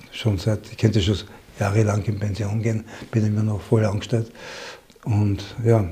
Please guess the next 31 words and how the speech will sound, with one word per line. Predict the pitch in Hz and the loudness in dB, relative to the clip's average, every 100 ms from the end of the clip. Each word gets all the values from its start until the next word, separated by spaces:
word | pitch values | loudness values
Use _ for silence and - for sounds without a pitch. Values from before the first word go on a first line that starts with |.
| - | -2
und | 110 | 0
was | 110 98 | 0 2
war | 107 | 2
noch | 110 123 | 6 6
ein | |
wichtiger, | 107 - 123 113 | 6 4 4 4
ein | 110 - 110 104 104 107 | 2 0 -2 0 0 4
wesentlicher | 120 120 123 113 113 | 8 8 8 6 2
Punkt, | 110 123 117 | 4 4 4
war | 110 | 2
natürlich | 113 110 - - - - - _ _ - - | 2 0 -4 -12 -20 -20 -20 _ _ -18 -12
das, | - - 120 - - _ _ 120 | -10 -8 -10 -10 -20 _ _ -2
meine | 110 107 | 0 0
Kinder | - 113 117 95 | 2 4 6 4
und | 95 85 - | 0 -8 -10
die | 90 | -2
Familie, | 110 104 104 101 98 - | 0 2 0 -2 -4 -6
das | 123 - - - - | -6 -8 -20 -20 -6
zählt | - 101 - - - | 0 0 -2 -12 -6
natürlich | 110 107 104 92 - - - _ _ | -2 0 0 -4 -8 -20 -20 _ _
am | 110 104 | 0 2
meisten | 98 110 - 113 104 - - - - | 2 0 0 0 0 -8 -20 -10 -2
in, | 113 | 0
in, | 143 113 | 2 2
in | 135 104 | 2 0
dem | 113 98 | -2 -2
ganzen | - 110 - 107 | 0 0 0 2
Gefüge. | 104 - 107 120 120 - - - - - - - | 2 4 4 4 2 -4 -20 -20 -20 -20 -18 -4
Und, | 110 104 92 | -2 0 0
und, | 117 107 117 | 0 0 0
und | 107 | -2